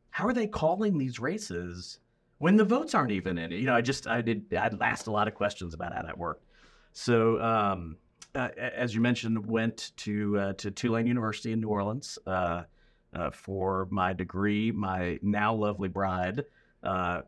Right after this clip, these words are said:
we met while I was in high school and, uh, in Memphis, and she, she came to law school at Tulane. Um, so, uh, we had a chance to fall in love not only with each other, but with Louisiana together.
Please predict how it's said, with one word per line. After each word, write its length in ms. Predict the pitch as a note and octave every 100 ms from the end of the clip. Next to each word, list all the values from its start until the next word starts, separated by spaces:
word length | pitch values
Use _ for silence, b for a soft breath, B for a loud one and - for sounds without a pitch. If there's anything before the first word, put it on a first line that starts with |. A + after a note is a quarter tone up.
| -
we 160 | A2+ G2
met 320 | G#2+ A2 G#2+
while 160 | F#2+
I 120 | F#2+ G#2
was 140 | F2+
in 60 | G2
high 160 | F2+
school 540 | F2+ - D#2+ D#2 F3 - _ -
and, 480 | F#2+ F2+ F2 F2+ F#2
uh, 200 | E2 D#2+
in 160 | G2 F2+
Memphis, 400 | F2 - F#2 -
and 100 | E2
she, 440 | - G2 F#2+ G2
she 100 | -
came 220 | - G2 E2+
to 80 |
law 100 | G2+
school 300 | G#2 - D2+
at 80 | A#1+
Tulane. 340 | - C#2 B1+ - _ b b b b
Um, 460 | F#2 F2 D#2 C#2+ D2+
so, 580 | - - F#2 F#2 F2+ F#2
uh, 300 | F#2+ E2 D#2+
we 140 | G2 G2+
had 180 | F#2
a 40 | F2+
chance 380 | - F#2+ G2 -
to 260 | F#2 F2 - b b b b -
fall 260 | D#3 D3+
in 80 | C#3
love 220 | C#3 C3+
not 160 | A#2+ B2+
only 160 | C#3
with 140 | B2 A2
each 180 | G#2 C#3+
other, 240 | B2 A2
but 260 | G2 G2+ A2
with 400 | G#2+ G2+ - -
Louisiana 640 | A2 G#2 F2 F#2 F#2 E2+ E2+ _ _ -
together. 460 | - D#2+ A#1+ G1+